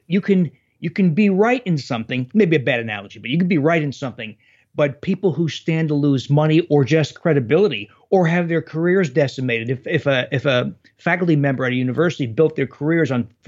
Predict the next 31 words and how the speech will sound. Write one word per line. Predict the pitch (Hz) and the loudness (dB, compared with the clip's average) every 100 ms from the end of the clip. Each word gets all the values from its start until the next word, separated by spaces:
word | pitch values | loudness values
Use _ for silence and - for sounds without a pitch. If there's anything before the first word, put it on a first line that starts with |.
| _ | _
thirty, | 170 151 | 0 0
forty | - 156 143 | 2 0 2
years | 143 147 135 | 2 2 2
of | 123 - _ _ _ | -4 -6 _ _ _
advocating | 139 147 147 151 139 135 | -4 -2 -2 -2 -2 -2
healthy | 135 151 143 | 0 0 0
whole | 131 139 | -2 -2
grains | 131 156 165 127 | 0 0 0 -2
and | 123 113 _ - _ _ | -4 -6 _ -20 _ _
some | - 147 | -2 0
schmuck | 131 - 160 151 | 0 0 -2 -2
in | 147 | -2
Milwaukee | 151 147 151 151 | 0 2 0 -4
says, | 127 135 120 120 - 147 | -4 -4 -4 -6 -4 0
uh, | 139 135 147 | 0 0 0
"No, | 196 190 | 2 2
that's | 143 139 - - | 2 -2 -4 -2
all | 170 147 | 0 0
wrong, | 139 208 240 127 | 0 0 0 -4
in | 117 | -8
fact," | - 107 110 _ _ _ _ - | -8 -8 -8 _ _ _ _ -6
I | 175 | -2
mean, | 165 160 | -2 -2
you've, | 165 147 - | -2 -4 -4
you've | 170 139 | -4 -2
lost | 151 165 160 - | 0 2 0 -2
all | 160 | -4
credibility. | 147 156 147 131 220 220 220 170 - | -2 -2 -2 2 2 2 0 -6 -10
You, | 135 127 123 - | -4 -2 -2 -4
uh, | |
uh, | 123 117 127 | -4 -2 -2